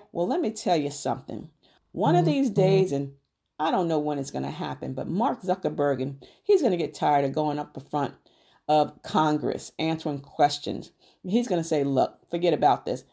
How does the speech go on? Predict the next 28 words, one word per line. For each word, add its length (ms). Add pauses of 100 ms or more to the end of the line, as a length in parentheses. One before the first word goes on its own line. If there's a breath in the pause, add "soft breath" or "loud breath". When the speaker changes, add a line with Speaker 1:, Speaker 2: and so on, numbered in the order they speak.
(120)
Speaker 1:
Facebook 400
is 140
gone." 320 (100)
No, 260
let 120
me 80
stop. 360
I 80
don't 140
wanna 140
<laughs> 120
scare 260
you. 200 (340 loud breath)
But 140
what 160
happens 500 (160)
if 260
Facebook 440
shuts 360
down, 500 (340)
goes 280
down? 520 (420)
It's 160
taken 340
away, 500 (320)
and 200
you've 320
built 480